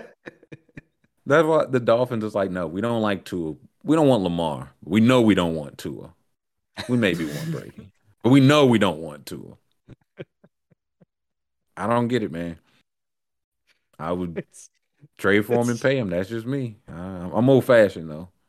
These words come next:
Speaker 1: These, this, conversations like this we need to, like, save,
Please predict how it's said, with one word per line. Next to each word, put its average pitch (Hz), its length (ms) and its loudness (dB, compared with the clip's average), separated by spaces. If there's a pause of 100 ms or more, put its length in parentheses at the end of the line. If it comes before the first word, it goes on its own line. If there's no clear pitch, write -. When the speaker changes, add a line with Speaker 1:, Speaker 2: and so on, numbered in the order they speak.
(100)
Speaker 1:
These, 180 280 -8 (1000)
this, 185 240 -4 (300)
conversations 180 600 -2
like 123 180 -10
this 117 260 -12
we 107 80 -18
need 104 160 -20
to, 113 80 -18
like, - 200 -20
save, 98 460 -14